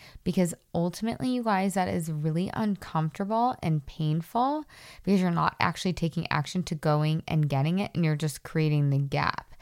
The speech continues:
And every day, <laughs> you're not doing things that serve you. Now, here's the thing about commitment.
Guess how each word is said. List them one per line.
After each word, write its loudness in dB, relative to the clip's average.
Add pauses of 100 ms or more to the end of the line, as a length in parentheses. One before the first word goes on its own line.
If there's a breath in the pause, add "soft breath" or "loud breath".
(320 loud breath)
And 0
every 2
day, 2 (160)
<laughs> -20
you're 4
not -2
doing 0
things -4 (180)
that -4
serve -6
you. -6 (1300 loud breath)
Now, 8 (260)
here's -6
the -4
thing 0
about -2
commitment. -2